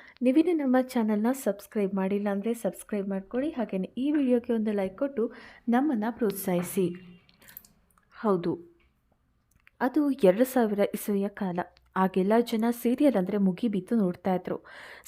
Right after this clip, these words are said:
ಸಂಜೆ ಆರು ಗಂಟೆಯಿಂದ ಶುರು ಆದ್ರೆ ರಾತ್ರಿ ಹತ್ತು ಗಂಟೆ ತನಕನೂ ಮಿಸ್ ಮಾಡದೆ ಸೀರಿಯಲ್ ನೋಡೋರಿದ್ರು. ಉದಯ ಟಿ ವಿಯಲ್ಲಿ ಬರ್ತಾ ಇದ್ದ ಸೀರಿಯಲ್ಗಳೆಲ್ಲವೂ ಮನೆ ಮನೆ ಮಾತಾಗಿತ್ತು. ಅದೇ ಕಾಲದಲ್ಲಿ ಬಂದವರು ಭವ್ಯಶ್ರೀ ರೈ. ಇವರು ನಟಿಸಿದ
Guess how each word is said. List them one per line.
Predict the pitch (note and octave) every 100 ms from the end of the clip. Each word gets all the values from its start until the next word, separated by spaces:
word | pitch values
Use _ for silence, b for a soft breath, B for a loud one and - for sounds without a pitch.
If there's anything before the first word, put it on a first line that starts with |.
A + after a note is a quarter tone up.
| -
ಸಂಜೆ | E4+ F4 F4+
ಆರು | B3 C#4+
ಗಂಟೆಯಿಂದ | D#4 D4 C#4 B3+ B3
ಶುರು | B3 A#3+ A3+
ಆದ್ರೆ | G#3+ - F#3+ -
ರಾತ್ರಿ | G#3+ G#3+ G#3+
ಹತ್ತು | G3+ F3+ - A3+
ಗಂಟೆ | G#3 F#3+ F#3+
ತನಕನೂ | F#3 F#3+ G3 G3+ G3+
ಮಿಸ್ | F#3+ - -
ಮಾಡದೆ | D4 A3 G3+
ಸೀರಿಯಲ್ | G#3+ - F#3 G#3+ G#3+
ನೋಡೋರಿದ್ರು. | F3+ F3 F3+ E3+ F#3 - B B B B B
ಉದಯ | G#3+ A#3+ C#4
ಟಿ | C#4
ವಿಯಲ್ಲಿ | A3 G#3 G3 A3
ಬರ್ತಾ | F#3+ F#3 G3+
ಇದ್ದ | F#3+ F#3+ G#3
ಸೀರಿಯಲ್ಗಳೆಲ್ಲವೂ | G3+ F#3+ F#3+ G3+ G3+ G3 F#3+ G3+ A#3+ -
ಮನೆ | G3 G#3 B3 D#4
ಮನೆ | A3 F3 A3
ಮಾತಾಗಿತ್ತು. | A3 G3 F#3+ F#3 F3+ F3 F3+ - b b -
ಅದೇ | F#3+ G#3+
ಕಾಲದಲ್ಲಿ | A#3 G#3 F#3+ F#3+ F#3 F#3
ಬಂದವರು | F3 F3 G3+ C#4+
ಭವ್ಯಶ್ರೀ | - - C#4+ C#4+ G#3 - - E3+
ರೈ. | E3+ - B B B B B
ಇವರು | - D4 E4+
ನಟಿಸಿದ | C#4+ C#4 D#4 F4